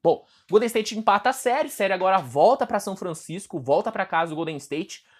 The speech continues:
Warriors vivendo um grande momento, Curry se mostrando cem por cento recuperado da lesão, então ainda bem, teremos Stephen Curry até o final da série, <laughs> pelo menos é o que é, deu pra ver, né? O cara meteu quarenta e três pontos, então lesão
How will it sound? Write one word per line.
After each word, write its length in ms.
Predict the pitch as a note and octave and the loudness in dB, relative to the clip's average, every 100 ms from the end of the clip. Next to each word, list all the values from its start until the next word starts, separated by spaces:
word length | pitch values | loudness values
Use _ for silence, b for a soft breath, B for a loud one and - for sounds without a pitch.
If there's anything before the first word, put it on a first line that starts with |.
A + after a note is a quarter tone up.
| b | b
Warriors 320 | C3+ D#3+ F3+ - | 2 4 4 2
vivendo 340 | D#3 D#3+ G3+ | -6 -4 -6
um 100 | F3+ | -6
grande 280 | D#3 F3 E3 | -6 -6 -6
momento, 520 | C#3 B2+ F#3 - G3 b b | -4 -4 -6 -8 -12 b b
Curry 320 | - A#3 A3+ G3 | 4 6 8 4
se 140 | - | -4
mostrando 460 | G3+ G3+ G3+ G3 F#3+ | -2 -2 -2 -4 -2
cem 160 | A3 | -6
por 160 | G#3+ G#3+ | -6 -6
cento 180 | G3+ G3 | -6 -4
recuperado 600 | G#3 - F#3+ E3 E3+ E3+ | -6 -2 0 4 4 2
da 60 | |
lesão, 440 | D#3+ C#3+ B2+ E3 F3 | 0 -2 -2 -6 -6
então 360 | D#3+ D#3 D#3+ | -4 -4 -2
ainda 280 | D3 D#3+ E3+ | -4 -2 -2
bem, 200 | - D#3 | -2 -8
teremos 440 | E3 D3 D3 E3+ | -6 -6 -4 -6
Stephen 340 | E3 D3+ D3 C#3 | -8 -10 -10 -10
Curry 340 | - C#3 C#3 _ _ b b A#2+ | -4 -4 -6 _ _ b b -6
até 220 | B2+ D#3 | -2 0
o 80 | D#3+ | -2
final 280 | F3 D3 | -2 -4
da 120 | C#3 B2+ | -2 -4
série, 360 | - C#3 D3 - | -2 -2 -4 -4
<laughs> 20 | - | 2
pelo 280 | F3+ F#3+ D3 | 6 6 4
menos 280 | C#3 E3 D3 | -2 -4 -2
é 80 | |
o 60 | C#3 | -4
que 160 | - C#3+ | 0 0
é, 240 | C3 B2 | 0 -8
deu 220 | B2 C#3 | -4 -4
pra 180 | D3+ B2+ | 0 -2
ver, 160 | A2+ E3 | -2 -6
né? 60 | |
O 40 | C#3 | -6
cara 140 | G3+ | -6
meteu 180 | E4 G#4+ | -6 -6
quarenta 280 | A4 A4 G#4+ | -6 -4 -4
e 40 | |
três 240 | A4+ G#4 | -2 -4
pontos, 360 | - E3+ A#2+ - | -4 -4 -4 -8
então 200 | C3 F3 | -10 -8
lesão 600 | B3+ G#3+ D#3+ F3+ F4 | -4 -4 -2 -4 -6